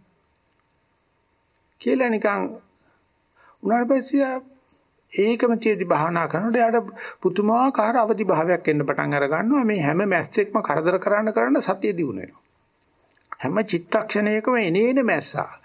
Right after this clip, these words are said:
අවදි භාවය වැඩි කරනවා. වැඩි කරලා ඉවරලා මේ අත් දෙක බලාපන් තියාගෙනකොට එයාට තේරෙනවා මල් පෙති ඇවිල්ලා අතට වැටෙනවා වගේ මහා හැම වැස්-, මැස්සෙක්ම වැටේ දැනෙන්නේ මල් ගහේ මල්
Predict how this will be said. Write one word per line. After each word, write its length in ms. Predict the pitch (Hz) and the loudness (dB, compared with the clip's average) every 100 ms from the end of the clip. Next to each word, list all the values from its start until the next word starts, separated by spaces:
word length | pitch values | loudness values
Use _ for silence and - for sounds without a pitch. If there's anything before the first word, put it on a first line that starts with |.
| - - - | -20 -20 -4
අවදි 280 | 190 208 214 | -2 0 0
භාවය 280 | 190 220 | 0 0
වැඩි 200 | 233 117 | 0 -2
කරනවා. 340 | 113 82 - - _ _ _ _ _ _ _ _ _ | -4 -6 -8 -20 _ _ _ _ _ _ _ _ _
වැඩි 240 | 185 196 | -2 0
කරලා 200 | 208 208 | -2 0
ඉවරලා 220 | 220 202 | 0 0
මේ 100 | 196 | -2
අත් 120 | 175 160 | -2 -2
දෙක 120 | 165 | 0
බලාපන් 460 | 165 160 156 160 | 0 0 -2 -4
තියාගෙනකොට 480 | 143 147 139 151 220 | 0 0 0 -2 -2
එයාට 240 | 220 190 170 | -2 -4 -4
තේරෙනවා 440 | - 151 151 220 202 | -2 -2 0 -2 0
මල් 200 | 165 156 | -2 -2
පෙති 240 | 156 151 | -2 -2
ඇවිල්ලා 340 | 143 139 185 185 | 0 0 0 -2
අතට 200 | - 160 | -2 0
වැටෙනවා 440 | 147 143 131 127 | -2 -2 -2 0
වගේ 140 | 147 220 | 0 -2
මහා 360 | 160 156 170 | -2 -2 -2
හැම 200 | 156 135 175 | -2 0 0
වැස්-, 320 | 160 - - | 0 -2 -4
මැස්සෙක්ම 520 | 156 135 - 208 233 | -2 -2 -2 -2 0
වැටේ 320 | 226 185 - 156 | 0 0 0 0
දැනෙන්නේ 560 | 127 143 214 185 101 220 - - - - _ _ _ | 0 2 2 0 -2 -6 -10 -20 -20 -20 _ _ _
මල් 220 | 151 131 135 | -4 -2 0
ගහේ 340 | 131 113 151 | 0 0 0
මල් 240 | 233 214 | 2 0